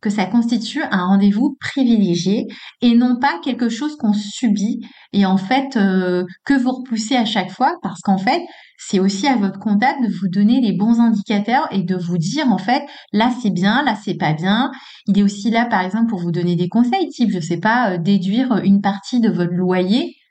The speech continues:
bah, euh, de votre, euh, bah, euh, les considérer comme des charges pour votre activité parce que vous travaillez de chez vous, ou, euh, vous donner, euh, euh, ce qu'il faut faire, en fait,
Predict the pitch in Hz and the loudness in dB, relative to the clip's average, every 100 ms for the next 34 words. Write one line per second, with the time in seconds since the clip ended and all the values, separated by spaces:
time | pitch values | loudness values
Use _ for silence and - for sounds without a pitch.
0 | _ _ 175 170 170 170 170 160 160 185 | _ _ -2 0 0 -2 0 0 2 0
1 | 185 - 170 170 170 165 175 - 135 170 | -4 -2 0 0 0 -2 -2 -6 -6 -4
2 | - 185 - 190 214 226 180 175 170 170 | -2 -2 0 2 2 2 0 0 0 -2
3 | - 294 320 220 170 - - - - 220 | -2 -2 0 -2 -4 -10 -20 -20 -4 0
4 | 190 185 185 - 165 311 302 202 180 165 | 2 0 -4 -4 -2 0 0 -2 -4 -6
5 | - 170 165 160 - 277 359 285 - _ | -4 -2 0 -2 0 2 2 -2 -8 _
6 | 214 240 285 190 165 175 180 190 240 269 | 0 2 2 0 -4 -4 0 0 2 2
7 | 196 170 170 170 175 - - _ - 165 | 2 0 0 -2 -4 -14 -20 _ -10 -8
8 | 165 165 160 - 180 147 196 196 233 254 | -8 -16 -20 -8 -6 -2 -2 0 0 0
9 | 302 190 - 247 | 0 -2 -2 -4